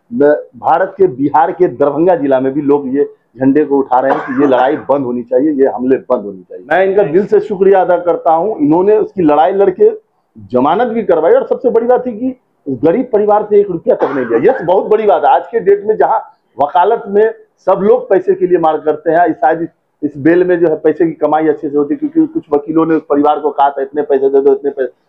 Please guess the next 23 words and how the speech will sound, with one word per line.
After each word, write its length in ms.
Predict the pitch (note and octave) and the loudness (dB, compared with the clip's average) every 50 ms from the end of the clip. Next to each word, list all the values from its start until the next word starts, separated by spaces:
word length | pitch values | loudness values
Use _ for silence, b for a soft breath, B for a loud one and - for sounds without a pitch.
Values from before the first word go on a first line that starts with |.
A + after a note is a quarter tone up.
| _ - A#2+ | _ -6 -4
वहाँ 180 | B2+ E3+ G3+ | 0 0 0
उन्होंने 300 | G3 F#3+ F#3+ G#3 G#3+ G3+ | 2 2 0 0 0 2
ये 80 | G3+ G3+ | 2 0
फ्री 300 | G3+ - - D3+ F#3+ F#3 | 0 -2 -8 -8 -8 -8
किया। 240 | - - E3+ E3 E3+ | -6 -2 0 0 0
तो 120 | E3 E3+ | 2 0
अल्लाह 220 | D#3 D#3 E3 E3+ | 0 2 2 0
इनको, 440 | E3 E3 D#3+ D3+ E3 E3 E3 - _ _ _ _ - C3+ | 0 -2 -4 -2 -2 -2 -2 -4 _ _ _ _ -6 -4
हम 80 | C#3+ | -2
तो 100 | C#3+ D#3 | -2 0
कहेंगे 320 | D#3 D#3+ D3+ D#3+ E3 D#3+ D3+ | 0 0 -2 -2 -2 -4 -4
कि 320 | D#3 D#3 D#3 D#3 D#3+ - - | -4 -4 -4 -4 -4 -6 -2
इन, 340 | D3+ C#3+ D3+ D#3 B2+ C3 C3 | 0 0 0 2 2 2 4
ये 60 | C3 | 4
उम्र 220 | C3 C3+ D3 D#3 | 2 2 0 0
दराज 380 | D3 C#3 C3+ C3+ - - D3 D3 | 0 0 2 2 2 2 2 2
रहे 200 | D3+ D3+ D#3 E3+ E3+ _ _ _ _ _ - | 2 2 2 0 -4 _ _ _ _ _ -4
और 280 | A2 A#2+ C3+ - - - - _ _ - C3+ | -2 -2 0 -2 -4 -8 -10 _ _ -8 -6
इनका 200 | C#3 C3+ D3 D3 | -2 0 0 0
उम्र 160 | D3+ E3 E3 | 0 0 0
और 280 | B2+ C3 - E3+ - E3+ | 0 2 2 0 2 0
लंबा 260 | D#3+ D#3+ D#3 D3 C#3+ | -2 -2 0 0 0
हो 260 | C#3 E3 E3+ - | 0 -2 -6 -6